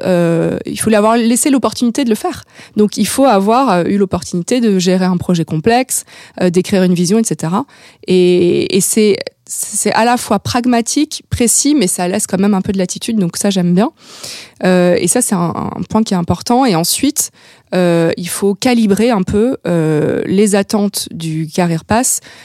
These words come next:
en fonction de, de ce dont la boîte a besoin. Donc par exemple, euh, chez Back Market, on a, euh, trois types de contenus sur lesquels on, on va mettre les attentes par level.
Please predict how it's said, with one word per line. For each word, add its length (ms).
en 80
fonction 340
de, 380
de 80
ce 160
dont 120
la 100
boîte 200
a 60
besoin. 300
Donc 200
par 160
exemple, 420
euh, 420
chez 200
Back 180
Market, 560
on 240
a, 460
euh, 400
trois 320
types 260
de 100
contenus 500
sur 200
lesquels 340
on, 560
on 120
va 100
mettre 260
les 140
attentes 360
par 180
level. 340